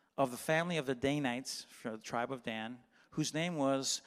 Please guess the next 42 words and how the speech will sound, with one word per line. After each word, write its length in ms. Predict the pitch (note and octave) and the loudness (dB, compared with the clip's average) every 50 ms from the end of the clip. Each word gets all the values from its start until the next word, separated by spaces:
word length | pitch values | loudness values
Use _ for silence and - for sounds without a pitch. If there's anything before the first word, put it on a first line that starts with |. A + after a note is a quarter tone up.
| - - | -12 -2
Manoah, 500 | - B2+ C3 D3 D3+ C#3+ A#2+ A#2 C3 C#3+ - | 0 2 4 6 6 6 6 4 2 0 -2
and 120 | B2 A#2+ | -2 -2
his 160 | C3+ C3 A#2 B2 | -2 -2 -2 0
wife 280 | C3+ E3 G#3 G#3+ - | 0 0 0 0 -2
was 120 | F3 D3+ C3 | -4 -6 -4
barren 400 | A#2+ - C#3+ C#3+ D3+ D3+ D3 C3+ | 0 0 2 2 2 2 0 -2
and 100 | B2+ A#2+ | -4 -4
had 200 | A#2+ B2 B2+ B2+ | -2 -4 -2 -2
no 120 | B2+ B2 | -2 -2
children. 460 | - - - C#3+ C3 A#2+ A2 G#2+ G2+ A#2+ - _ _ _ _ _ _ _ _ _ - | -2 -2 0 0 0 0 0 -4 -8 -12 -18 _ _ _ _ _ _ _ _ _ -2
And 120 | C3 C3+ C#3+ | 0 0 0
the 120 | C#3+ - | 2 0
angel 360 | D#3 E3+ G3+ A3+ A3 A#3 B3 | 0 0 0 0 -2 -2 -4
of 80 | A3 G3 | -2 0
the 120 | G3+ F#3+ | 0 -2
Lord 420 | F3 F3 F3+ F3 D3 B2 B2 A#2+ A#2+ | 0 2 2 4 4 4 2 2 -2
appeared 420 | - - - - F3 F#3 G3 - | -8 -10 -4 -2 -2 -2 -2 -4
to 60 | - - | -4 -4
the 80 | E3+ | -2
woman 220 | D3 C#3+ C3 C3+ C3 | 0 0 0 0 -2
and 100 | B2+ - | -2 -2
said 260 | - - C#3 C3 - | 0 0 0 0 0
to 120 | - C3 | -4 -4
her, 300 | A#2+ C#3 C#3 C#3 C#3 - - - - - - - - - - | 0 2 2 0 0 -4 -12 -20 -20 -20 -20 -20 -20 -10 -2
"Indeed, 380 | - D#3+ D3+ D3 G#3 A3+ G#3+ E3+ | -2 0 4 4 4 4 4 4
now 220 | D3+ C#3+ C#3+ D3 | 2 4 4 4
you 180 | D#3 E3+ F3+ F3 | 2 4 6 6
are 160 | E3 D3+ B2+ | 6 6 6
barren 480 | B2+ D3+ D3 D#3 E3+ F3+ F#3 F#3 - | 4 4 4 4 4 2 0 -2 -2
and 80 | - C#3 | -4 -4
have 220 | C#3 C#3 C3 B2 | -2 -4 -2 0
borne 200 | C3 C3+ C#3 C3+ | 4 4 4 6
no 120 | C3+ C#3 C#3 | 4 2 0
children, 480 | - - - C#3+ B2+ A#2 A#2 A#2 A#2 | 0 0 2 2 2 2 0 -4 -2
but 180 | A#2 C3+ C3 - | 0 0 0 0
you 160 | - C#3 D#3+ F3 | -2 -4 -4 -4
shall 220 | - - E3+ C#3+ | -2 -2 -2 -2
conceive 520 | - - C#3 B2 - - - D#3+ D#3+ D3 | -2 -4 -6 -6 -6 -4 -4 -4 -4 -4
and 120 | C#3+ C3 B2 | -4 -4 0
bear 200 | C3 B2+ B2+ C3 | 0 2 2 2
a 40 | B2+ | 0
son. 400 | - - B2+ A2+ A2 A2 G#2+ | 0 0 0 0 -2 -4 -8